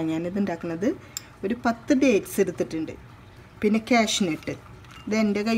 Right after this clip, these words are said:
കൊണ്ട് ഒരു പിടിയാണ് കേട്ടോ ഞാൻ ഇടുന്നത്, ബദാം. ഞാനിപ്പോൾ ഈ മൂന്ന് ഇൻഗ്രീഡിയൻറ്റ് വെച്ചിട്ട് ഉണ്ടാക്കാമെന്നാണ്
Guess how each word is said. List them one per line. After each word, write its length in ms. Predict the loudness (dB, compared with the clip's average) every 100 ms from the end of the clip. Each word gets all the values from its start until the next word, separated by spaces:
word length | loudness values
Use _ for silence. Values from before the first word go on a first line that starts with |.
| 2
കൊണ്ട് 140 | 4 2
ഒരു 80 | 4
പിടിയാണ് 360 | 0 2 0 -2
കേട്ടോ 140 | -2 -2
ഞാൻ 100 | -2 -4
ഇടുന്നത്, 360 | -2 -4 -2 -4 -6 -20 -20 -20 -20 -20 -20 -16 2 4
ബദാം. 380 | 4 0 -6 -6 -10 -20 -20 -20 -6 0
ഞാനിപ്പോൾ 340 | 2 2 4 6
ഈ 20 | 8
മൂന്ന് 380 | 6 4 6 8 6
ഇൻഗ്രീഡിയൻറ്റ് 580 | 4 0 0 0 2 2
വെച്ചിട്ട് 280 | 2 0 0
ഉണ്ടാക്കാമെന്നാണ് 480 | 0 0 -2 0 2